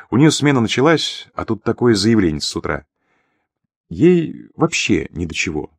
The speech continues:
И подменить неким. Пациентов полной палаты, очередная эпидемия гриппа. Так со слезами и выполняла свои обязанности. Всю смену отбарабанила, мы ее весь день на валерьянке держали. На следующий день приходит такая спокойная, безмятежная.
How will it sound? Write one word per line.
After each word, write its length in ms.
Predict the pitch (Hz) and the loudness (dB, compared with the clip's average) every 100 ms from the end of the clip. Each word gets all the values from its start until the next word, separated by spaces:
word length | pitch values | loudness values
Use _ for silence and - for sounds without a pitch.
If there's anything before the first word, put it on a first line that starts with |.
| _ _ | _ _
И 120 | 117 | -6
подменить 520 | - 123 156 196 - | -4 2 6 6 6
неким. 480 | 170 180 - 78 67 _ - - | 4 4 2 -8 -14 _ -20 -8
Пациентов 640 | - 101 156 170 123 110 - | -6 2 4 4 2 -2 2
полной 340 | 151 143 139 | 2 4 2
палаты, 360 | 127 147 156 80 | 0 0 0 -2
очередная 420 | 87 101 113 123 | -2 -2 0 0
эпидемия 340 | 117 120 127 | 0 0 0
гриппа. 360 | 123 156 - - _ _ _ - | 2 0 -2 -10 _ _ _ -4
Так 200 | 208 - | -4 -4
со 60 | |
слезами 540 | 214 190 104 165 202 135 | -4 0 2 2 2 2
и 20 | |
выполняла 540 | 95 95 80 76 117 | 0 0 0 0 -2
свои 220 | 156 147 | -2 -2
обязанности. 600 | 147 143 120 117 - 110 - _ - - | 2 2 0 -4 -10 -14 -16 _ -20 -10
Всю 260 | - 151 | -2 0
смену 400 | - 104 120 131 | 2 2 0 0
отбарабанила, 680 | 101 85 87 135 151 98 76 _ _ | 0 0 0 2 0 -2 -4 _ _
мы 120 | 87 | 0
ее 140 | 110 123 | 2 4
весь 280 | 107 131 80 | 2 0 0
день 220 | 110 127 | 0 2
на 100 | 107 | 2
валерьянке 540 | 117 131 131 95 78 | 2 4 4 0 -2
держали. 460 | 82 87 90 71 - _ _ _ _ _ _ _ | -4 -2 -2 -4 -8 _ _ _ _ _ _ _
На 140 | - 185 | 0 2
следующий 440 | - 269 254 247 | 2 0 2 2
день 200 | 196 208 | 4 4
приходит 560 | 190 196 - 233 196 - | 4 0 0 -2 -2 -2
такая 380 | 226 220 240 226 | -2 0 0 0
спокойная, 800 | - 240 - 240 202 160 143 143 | -2 -4 2 2 4 0 -4 -4
безмятежная. 1000 | 185 208 233 247 220 151 113 113 113 | -2 0 2 2 2 2 -2 -4 -6